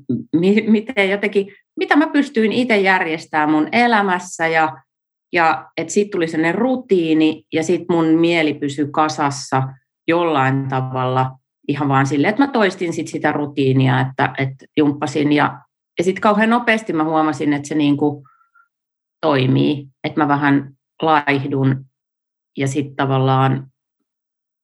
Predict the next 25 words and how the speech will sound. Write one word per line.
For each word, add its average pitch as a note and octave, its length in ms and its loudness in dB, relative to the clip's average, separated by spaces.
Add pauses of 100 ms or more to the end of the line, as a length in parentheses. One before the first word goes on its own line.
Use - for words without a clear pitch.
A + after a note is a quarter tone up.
(500)
siinä C3+ 340 0
tapahtuikin C3+ 680 -4
varmaan E3 420 -2
sit E3 200 -4
se, D3+ 200 -2
että, C3+ 220 -4
että, - 480 -4
että D3 200 -6
siitä D#3 300 -6
tuli D3 260 0
sit - 260 -6
niinku, E3 360 -2 (840)
että C#3+ 140 -4
se D#3 60 -2
ei C#3+ 80 2
niinku C#3+ 180 2
jäänyt D#3 380 2
siihen, F#3+ 680 0 (160)
vaan D#3+ 220 0
että E3 200 -4
sitten D#3+ 560 -2 (540)
sit - 220 -6
mä D#3 280 2
niinku D3+ 540 -2
sairastuin E3 760 -2